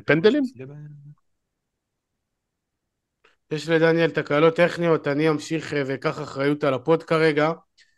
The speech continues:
Speaker 3: אה, כדי, אה, לשמור על הרצף התפעולי שלו. אני עכשיו, אה, התמניתי למבוגר האחראי.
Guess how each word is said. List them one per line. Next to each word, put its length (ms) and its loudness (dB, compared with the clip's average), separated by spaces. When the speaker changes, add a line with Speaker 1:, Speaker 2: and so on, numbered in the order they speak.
Speaker 3:
אה, 420 -4
כדי, 380 -2
אה, 60 -2
לשמור 380 -4
על 60 0
הרצף 380 -6
התפעולי 500 -8
שלו. 420 -2
אני 140 -8
עכשיו, 400 -10
אה, 80 -6
התמניתי 520 -10
למבוגר 460 -10
האחראי. 480 -6